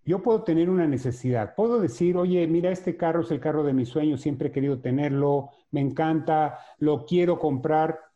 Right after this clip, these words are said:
pero si no tengo dinero, pues por muy, muy emocionado que yo esté,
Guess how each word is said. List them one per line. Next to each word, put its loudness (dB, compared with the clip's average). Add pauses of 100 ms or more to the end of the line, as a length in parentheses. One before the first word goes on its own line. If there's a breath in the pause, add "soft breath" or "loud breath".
(400)
pero -2
si -4
no 0
tengo 0
dinero, -2 (920)
pues -6
por -4
muy, -2
muy 0
emocionado 0
que -4
yo 2
esté, -4